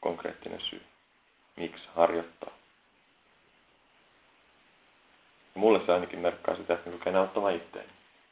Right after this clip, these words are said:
Ja auttamalla itteeni, niin kykenen auttamaan muita. Se on ihan konkreettista. Ei siihen liity mitään uskonnollista, eikä siihen liity mitään buddhalaisuutta, eikä siihen liity mitään ihmeellisiä käsitteitä tai mitään. Se on ihan konkreettista, konkreettista apua.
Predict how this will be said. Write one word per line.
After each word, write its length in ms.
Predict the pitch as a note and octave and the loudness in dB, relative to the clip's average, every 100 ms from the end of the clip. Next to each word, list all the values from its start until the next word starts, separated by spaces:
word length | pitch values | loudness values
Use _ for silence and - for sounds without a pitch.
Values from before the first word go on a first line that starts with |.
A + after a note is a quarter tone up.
| - | -8
Ja 60 | |
auttamalla 360 | E2 - E2 E2 | -8 -8 -6 -6
itteeni, 380 | F#2+ - G2 F#2+ | -6 -6 -6 -6
niin 120 | G2 - | -10 -8
kykenen 300 | G2 G2 G2+ | -6 -4 -4
auttamaan 360 | G#2 A2 G#2+ G2+ | -4 -4 -4 -6
muita. 300 | - - - _ _ _ _ | -8 -14 -20 _ _ _ _
Se 80 | - | -12
on 80 | - | -10
ihan 120 | A#2 | -2
konkreettista. 680 | - D#2+ - - - - - | 0 0 -2 -12 -16 -8 -6
Ei 100 | - | 2
siihen 180 | G#2 G2 | 4 6
liity 200 | G2 F#2 | 4 0
mitään 280 | F2 F2+ | 0 0
uskonnollista, 680 | E2+ E2+ D#2+ E2 E2 D#2+ D#2+ | 0 -2 -6 -4 -4 -2 -2
eikä 140 | D#2+ | -2
siihen 180 | - F2+ | 0 0
liity 200 | F2 E2+ | 2 0
mitään 400 | F2+ F#2 F#2 F2 - - - - - - - - - | -4 -4 -2 -2 -6 -20 -20 -20 -20 -20 -20 -4 0
buddhalaisuutta, 760 | G2 G2 F2 F2 F2+ F2 - | 4 6 6 6 2 -2 0
eikä 140 | F2+ - | 0 0
siihen 240 | F#2 F2 | -2 2
liity 220 | F2+ F2 | 2 0
mitään 400 | E2+ F2 F2 E2+ | -6 -6 -4 -2
ihmeellisiä 460 | F2 F2+ E2+ E2+ E2+ | -4 -6 -6 -4 -4
käsitteitä 540 | F2+ E2+ - E2 - | -4 -6 -4 -2 -2
tai 140 | - - | -6 -8
mitään. 240 | - - | -6 -4
Se 80 | - | -2
on 80 | F#2 | -2
ihan 140 | A2+ | -2
konkreettista, 640 | A#2+ A2 - - - - - - _ _ - | -2 -2 -4 -10 -10 -12 -16 -20 _ _ -12
konkreettista 600 | G#2+ - G#2 - - F2+ | -12 -10 -14 -16 -8 -8
apua. 220 | - | -8